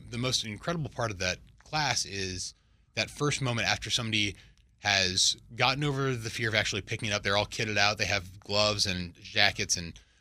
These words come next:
masks on. And the first time they lay down a bead of, of weld,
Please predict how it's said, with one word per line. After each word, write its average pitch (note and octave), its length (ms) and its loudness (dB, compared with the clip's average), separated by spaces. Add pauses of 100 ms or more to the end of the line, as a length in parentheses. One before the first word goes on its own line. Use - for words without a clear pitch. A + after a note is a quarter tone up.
masks G#2 400 6
on. A2 400 0 (300)
And F#2+ 100 -4
the F#2 60 -4
first - 320 2
time B2+ 180 4
they G2 280 4 (440)
lay A2+ 220 2
down A2+ 200 4
a G2+ 40 -2
bead G2+ 240 2
of, F2 260 -4
of F#2 160 -16
weld, G2 420 2